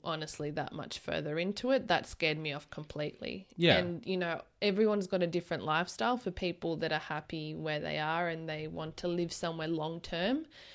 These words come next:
Speaker 1: that seems like a feasible thing to do if you have a proper plan in place and, you know, you've got well-paying jobs that can actually help you pay that off much faster. So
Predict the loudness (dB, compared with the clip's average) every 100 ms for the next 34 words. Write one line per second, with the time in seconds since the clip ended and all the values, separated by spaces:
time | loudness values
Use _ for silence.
0 | -8 0 0 2 2 4 2 2 -2 -2
1 | -2 0 0 0 0 -4 -4 -2 0 0
2 | 0 0 2 2 0 0 0 0 -2 -4
3 | -4 -4 0 0 0 -4 -12 -20 -20 -20
4 | _ 6 8 8 4 0 -4 0 2 2
5 | 2 0 4 4 4 0 0 -2 0 0
6 | 0 -2 -2 -2 -2 -2 -2 -2 -2 -4
7 | -8 _ _ -20 2 2 2 -4 -2 0
8 | 0 -2 -2 -4 -8 -8 -2 0 0 -4
9 | -6 -6 2 4 4